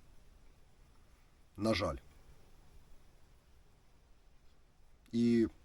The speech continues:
мені більше додати нічого. Ну, звісно, щас в коментарі прибіжать хлопці-ухилянти. Це ті, які, суки, відкупилися, пішли там в сорок навчатися,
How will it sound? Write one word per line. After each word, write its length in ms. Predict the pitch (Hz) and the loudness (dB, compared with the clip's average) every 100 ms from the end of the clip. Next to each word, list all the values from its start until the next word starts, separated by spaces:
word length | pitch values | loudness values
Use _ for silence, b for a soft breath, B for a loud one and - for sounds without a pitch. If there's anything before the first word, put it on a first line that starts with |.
| - | -10
мені 280 | 107 120 120 | 0 4 4
більше 380 | 120 160 127 - - - - - - | 4 2 2 0 -2 -20 -20 -20 -4
додати 540 | 92 110 117 117 95 - - | 0 6 6 6 -2 -4 2
нічого. 560 | 120 110 - 78 65 - - - - - - - - - - - - - - | 4 4 0 -8 -10 -14 -20 -20 -20 -20 -20 -20 -20 -20 -20 -20 -20 -16 2
Ну, 160 | 214 | 4
звісно, 280 | 135 165 - | 6 4 2
щас 240 | 117 113 - | 2 2 2
в 40 | |
коментарі 460 | 113 110 107 110 101 | 0 0 2 2 2
прибіжать 580 | 104 101 98 101 90 - - | 0 0 2 2 0 -10 -10
хлопці-ухилянти. 1080 | - 120 90 - 110 - 147 139 101 82 80 - - - | 0 2 2 0 0 4 8 8 6 -6 -12 -16 -20 -16
Це 140 | - 113 | -4 -4
ті, 160 | - | 2
які, 380 | 110 92 104 92 - - - - - | 0 0 -4 -6 -8 -20 -20 -20 -12
суки, 400 | - 147 113 110 | 0 0 4 2
відкупилися, 920 | 113 - 113 196 175 127 - 101 92 - - - - - | 2 -2 2 6 8 8 2 -4 -4 -14 -20 -20 -20 -4
пішли 420 | 127 - 123 117 | 0 2 4 4
там 260 | - 95 85 - | 4 0 0 -8
в 40 | - | -2
сорок 500 | 143 127 104 - - - - - - | 4 4 4 -2 -20 -20 -20 -20 0
навчатися, 1000 | 120 123 - 160 151 - 107 - 92 85 | 6 6 8 10 10 8 0 -2 -6 -6